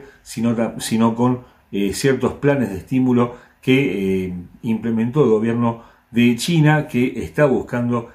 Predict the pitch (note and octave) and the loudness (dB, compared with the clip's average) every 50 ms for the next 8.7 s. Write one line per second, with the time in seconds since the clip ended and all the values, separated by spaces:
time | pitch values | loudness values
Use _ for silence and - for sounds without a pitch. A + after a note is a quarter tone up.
0 | _ - G#2+ G2+ F#2+ - A2+ F#2+ - - G#2 A2+ B2+ A#2 A#2 A2+ G#2+ G2 G#2 G2+ | _ -10 -10 -8 -6 -6 -6 -8 -6 -6 -4 -2 0 0 0 -2 -4 -6 -8 -8
1 | F#2 - - C3 B2 G#2+ F#2 - F#2+ - - - D3 C#3 B2 A2 G2 - A2+ B2+ | -8 -6 -4 -2 -2 -4 -4 -6 -8 -8 -4 -2 0 0 0 0 0 0 0 4
2 | C3 C3 B2+ C3 B2+ B2+ - - - _ - F#2+ G2 G#2+ G#2+ G#2+ F#2+ - - F#2+ | 4 4 4 4 2 0 -6 -20 -20 _ -8 -6 -4 -2 -2 -4 -6 -8 -6 -4
3 | G2+ G#2+ G#2 G2 G2 F#2+ F2+ - F2 D#2+ - A#2 A2+ G#2+ - - G2+ F#2+ F#2 G#2 | -4 -2 -2 -4 -4 -6 -8 -8 -10 -10 -6 -6 -6 -6 -6 -6 -6 -2 0 0
4 | A2 G#2+ A2 - - - _ _ - A#2+ G#2 G#2 G2+ G2 G#2+ A#2+ B2 - - - | -2 -2 -4 -10 -20 -20 _ _ -10 -8 -6 -6 -4 -2 0 0 0 0 0 -2
5 | A#2 A2+ - - - - - _ - A2 A#2 A#2+ B2 B2 A#2+ - F#2 G2 G2+ A2+ | -2 -2 -4 -8 -16 -20 -16 _ 0 2 2 2 2 0 -4 -8 -6 -4 -2 -2
6 | A#2 A2+ G#2+ G#2+ G2+ G2 F2+ - - G#2 G2 G2+ A2+ A2+ G2+ G2 G#2 G#2+ B2 C#3 | -2 -2 -2 -4 -6 -6 -8 -8 -8 -8 -8 -6 -6 -6 -4 -4 -4 -2 0 2
7 | C3+ B2 G#2 F#2 - - G2+ F#2+ F2+ G2 F#2+ F#2 A#2+ A#2+ A#2 A2 - F#2+ F#2+ F2 | 2 0 0 -4 -6 -8 -10 -10 -10 -10 -8 -6 -4 -4 -4 -4 -6 -6 -8 -8
8 | F2 F#2 F2 F2+ G#2 A2+ A#2+ A#2+ A#2 A2+ A2 A2 G#2 - | -8 -8 -6 -6 -4 -2 -2 -2 -2 -2 -2 -2 -4 -4